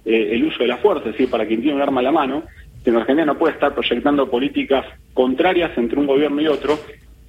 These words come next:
pero sí lo que tiene que haber es un proceso de desarme, eh, general de la ciudad rosari-, de la sociedad rosarina.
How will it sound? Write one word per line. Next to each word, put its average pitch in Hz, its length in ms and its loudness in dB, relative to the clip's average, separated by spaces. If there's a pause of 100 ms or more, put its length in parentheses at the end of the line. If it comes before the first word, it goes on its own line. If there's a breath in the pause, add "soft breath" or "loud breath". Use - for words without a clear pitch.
pero 131 200 4
sí 202 100 2
lo 208 100 6
que 170 80 0
tiene 165 180 0
que 147 80 -2
haber 170 160 4
es - 80 -10
un 147 80 0
proceso 131 460 0
de 143 200 4
desarme, 156 720 0 (400)
eh, 110 680 0
general 147 440 2
de 165 100 0
la 127 160 -2
ciudad 135 160 4
rosari-, 123 360 -4
de 123 120 2
la 113 140 -2
sociedad 143 260 2
rosarina. 131 540 -2